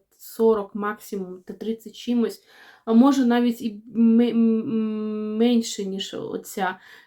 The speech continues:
ціна. І тут сто мілілітрів. Це чудовий, чудовий аромат.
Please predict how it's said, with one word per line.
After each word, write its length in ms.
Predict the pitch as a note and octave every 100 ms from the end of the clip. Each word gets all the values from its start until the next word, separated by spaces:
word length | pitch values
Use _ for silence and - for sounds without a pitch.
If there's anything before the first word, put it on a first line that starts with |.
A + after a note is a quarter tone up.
| _
ціна. 440 | - A3+ A#3 D4
І 120 | A#3
тут 160 | A#3+ A#3
сто 240 | - B3
мілілітрів. 640 | A3+ G#3 G#3 B3+ B3 G#3+ - -
Це 320 | - A#3+ A#3+ -
чудовий, 920 | - C4 A3+ G#3 G3+ F3+ F#3+ A3+ A3+
чудовий 800 | - A#3+ A3+ G3 F#3 F3 G3 G3+
аромат. 460 | - F#3+ F3 E3 -